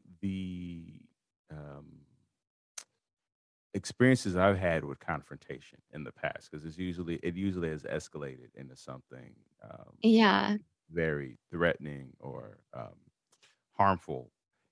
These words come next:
Speaker 1: And, but I, I, I'm, my question is, sometimes I find in therapy, I have to confront my therapist. I have to
Speaker 2: Mm-hmm.
Speaker 1: say,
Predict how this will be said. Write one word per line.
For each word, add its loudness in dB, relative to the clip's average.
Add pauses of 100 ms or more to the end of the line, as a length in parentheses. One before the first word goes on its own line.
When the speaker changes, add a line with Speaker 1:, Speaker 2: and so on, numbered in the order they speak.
(120)
Speaker 1:
And, 8 (360)
but 10
I, 4
I, 8
I'm, 6 (340)
my 6
question 0
is, -2 (260)
sometimes 6
I 6
find 0
in -2
therapy, 0 (300)
I 2
have 4
to 0
confront 2
my 4
therapist. -2 (720)
I 0
have 6
to -6
Speaker 2:
Mm-hmm. 8
Speaker 1:
say, 2